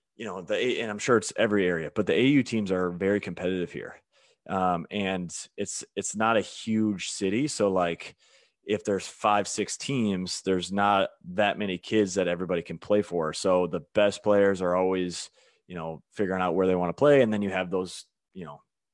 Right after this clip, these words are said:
organization heads that are trying to compete and get those kids to be on their teams. So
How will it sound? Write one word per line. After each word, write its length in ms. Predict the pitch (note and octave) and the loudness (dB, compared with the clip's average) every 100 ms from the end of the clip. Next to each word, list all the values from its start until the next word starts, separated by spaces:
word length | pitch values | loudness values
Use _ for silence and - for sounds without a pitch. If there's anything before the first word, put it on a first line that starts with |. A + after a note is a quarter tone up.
| _ | _
organization 520 | G2 G2 F#2 G2+ - F#2 | -8 -6 -2 -2 -2 -2
heads 220 | F#2+ F2+ | -2 -2
that 120 | F2+ | -2
are 120 | F2+ | -2
trying 200 | E2+ F#2 | -2 -4
to 80 | F2 | -4
compete 380 | - E2+ G2 E2+ | -6 -6 -4 -4
and 120 | F2 | -6
get 140 | F2 - | -6 -4
those 160 | D#2 - | -6 -6
kids 180 | F2+ | -8
to 60 | D#2 | -6
be 100 | D#2+ | -8
on 80 | D#2 | -8
their 100 | D#2 | -8
teams. 360 | C3+ G2 - - - - - - _ | -6 -6 -8 -16 -20 -20 -20 -20 _
So 440 | - C3 B2 A#2 | 2 6 6 6